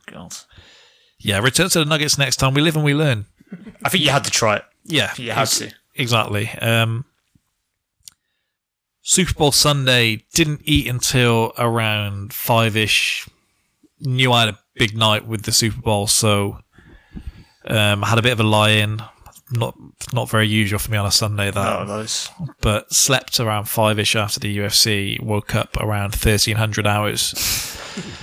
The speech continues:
Speaker 2: <laughs> Went to the co-op and go there on an empty stomach. It's dangerous business.
Speaker 1: Mm.
Speaker 2: Everything looks good. I wheeled away with, uh, one of the co-op's finest ciabattas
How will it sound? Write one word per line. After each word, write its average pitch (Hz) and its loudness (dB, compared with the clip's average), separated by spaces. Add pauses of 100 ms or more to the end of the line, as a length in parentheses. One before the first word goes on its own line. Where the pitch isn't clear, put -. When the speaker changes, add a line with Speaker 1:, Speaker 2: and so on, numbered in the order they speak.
(180)
Speaker 2:
<laughs> - -20
Went 143 0 (160)
to 117 0 (240)
the 120 -10
co-op 107 0
and 101 -2 (520)
go 127 2
there 117 4
on 113 2
an 110 2
empty 110 -2
stomach. 101 -2
It's - -10 (140)
dangerous 98 0
business. 110 0
Speaker 1:
Mm. - -10
Speaker 2:
Everything 107 0 (180)
looks 107 0
good. 101 0 (1400)
I 127 0
wheeled 175 0
away 147 0
with, 113 -2
uh, 104 -2 (1300)
one 123 2
of 117 4
the 113 2
co-op's - 0
finest 127 0
ciabattas - 0